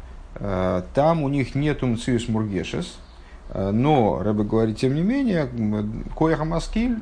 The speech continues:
он, э, все-таки определяется как разум. Несмотря на то, что это не разум в полноте значения, там, м, были произведены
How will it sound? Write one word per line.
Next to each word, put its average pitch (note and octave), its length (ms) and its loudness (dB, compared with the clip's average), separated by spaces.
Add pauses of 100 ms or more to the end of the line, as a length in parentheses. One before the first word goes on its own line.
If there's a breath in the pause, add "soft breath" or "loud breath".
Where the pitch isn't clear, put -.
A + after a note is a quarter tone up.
(120)
он, D#3 520 -2
э, C#3 40 -4
все-таки E3+ 400 0
определяется C3 720 0
как C3 240 -4
разум. G#2+ 360 0 (560 loud breath)
Несмотря C3 380 2
на C#3 80 -2
то, C3 80 0
что A#2+ 160 -2
это A2 180 -2
не A2+ 140 2
разум C#3 340 0
в A#2 100 -6
полноте A2+ 640 0
значения, F#2+ 680 -2
там, G2 280 -8 (240)
м, F#2+ 300 -4
были F#2 160 -2
произведены F2+ 600 -2